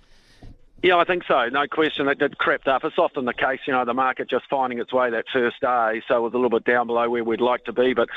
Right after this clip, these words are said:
certainly, uh, day two and day three picked up, and by the end of it, I think we're sitting around eighty percent, which, uh, you know, I think they'd be, uh, very happy with that, and, <clears throat> and turnover, which is what they get paid on, uh, and what goes back into the industry, was up on previous years, so that's, an,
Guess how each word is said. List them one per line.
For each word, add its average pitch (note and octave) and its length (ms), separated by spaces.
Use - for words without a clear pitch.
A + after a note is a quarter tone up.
certainly, B2 460
uh, A2+ 400
day A#2 360
two C3+ 200
and B2 100
day A2+ 260
three A#2+ 200
picked - 260
up, A#2 160
and A#2+ 140
by B2 140
the A#2+ 120
end C#3+ 100
of B2+ 60
it, A2 60
I G#2+ 100
think A#2+ 140
we're G#2+ 120
sitting A2+ 200
around G#2+ 240
eighty A2 240
percent, A#2 420
which, - 240
uh, A2+ 160
you C#3 80
know, A#2+ 120
I A#2+ 80
think A#2+ 180
they'd A2+ 140
be, A2 360
uh, C#3+ 320
very C3+ 280
happy A#2+ 300
with A#2 140
that, C3 240
and, A#2 200
<clears throat> - 40
and F3 320
turnover, D3 480
which C3+ 200
is C3 140
what C3+ 160
they B2+ 140
get A#2+ 180
paid C3+ 300
on, C3+ 180
uh, - 60
and B2+ 100
what C3+ 180
goes B2+ 220
back C3 200
into A#2+ 160
the A#2+ 160
industry, B2 440
was A2 160
up B2 160
on A2+ 160
previous A2+ 480
years, A#2+ 260
so A#2 100
that's, B2 220
an, A#2 240